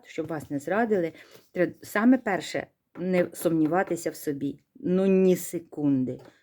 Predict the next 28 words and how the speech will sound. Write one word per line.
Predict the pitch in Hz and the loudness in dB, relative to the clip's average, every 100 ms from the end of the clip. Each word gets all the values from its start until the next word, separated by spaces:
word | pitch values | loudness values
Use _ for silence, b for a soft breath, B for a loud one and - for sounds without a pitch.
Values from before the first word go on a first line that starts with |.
| B | B
Да, | - 233 | 2 4
я | 226 | 4
сама | 175 180 175 | 0 -6 -8
красива, | 160 190 - - - - | -8 -12 -14 -12 -12 -8
да, | 165 175 | -2 0
я | 165 | 0
сама | 165 160 156 147 | -2 -4 -2 -2
любима, | 147 208 240 196 - | -2 -2 0 0 -2
да, | 147 | -6
сама | - 151 143 143 | -6 -4 -2 0
умна. | 185 240 196 185 B B B B B - | 2 2 0 -6 B B B B B -6
І | 294 | -2
так, | 254 233 233 _ _ _ _ - | 0 0 -2 _ _ _ _ -6
на | 147 156 147 | -4 -2 -2
жовтень | 135 175 196 - 262 | 2 2 2 0 2
місяць, | 247 233 240 254 277 277 277 - - 240 | 4 4 2 2 2 2 0 -2 -8 2
е, | 247 247 247 240 240 226 | 6 6 6 4 2 -2
задумайте | 185 202 254 254 254 262 | 0 2 4 2 2 -2
бажання, | - 196 214 220 254 254 220 196 | 0 -2 -2 -2 0 0 0 -2
цілі. | 214 - 214 254 262 233 208 180 180 B B B | -4 -6 0 4 4 4 4 2 -2 B B B
І | - 208 | -6 -4
так, | 180 - 190 190 220 330 427 - - _ _ _ b b b - | -4 -4 -2 0 2 2 2 -2 -14 _ _ _ b b b -4
Чотири | 254 247 254 240 202 185 - | -2 0 4 6 6 4 -2
і | 165 165 | -4 -6
шість — | - - 311 320 - _ | -4 2 4 4 0 _
десять. | - - - - - - - | -2 -2 -2 -6 -16 -18 -12
Десять — | 165 214 311 311 208 - | -2 0 2 0 -6 -6
частота | 165 - 165 - - - - - | -12 -10 -12 -8 -2 2 2 -2